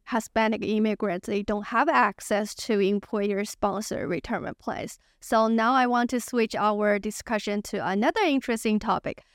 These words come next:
How do you see the difference? For example, I recently read a paper from the Retirement Research Center at Boston College.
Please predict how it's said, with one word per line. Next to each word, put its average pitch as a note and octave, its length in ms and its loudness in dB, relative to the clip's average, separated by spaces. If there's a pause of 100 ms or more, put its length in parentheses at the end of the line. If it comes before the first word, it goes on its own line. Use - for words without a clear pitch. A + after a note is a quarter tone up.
(160)
How D#4+ 240 2
do G4 80 0
you E4+ 220 4
see C4+ 240 0
the G#3 140 0
difference? C3+ 640 -4
For - 140 0
example, A3+ 720 2
I G#3 140 2
recently B3+ 720 2
read G#3+ 240 0
a G#3 80 2
paper G3+ 480 -2
from G3+ 360 0
the G3+ 120 -2
Retirement G#3 680 -2 (220)
Research A3+ 400 2
Center G#3+ 540 2
at G3+ 260 -2
Boston G3+ 400 -2
College. - 640 -6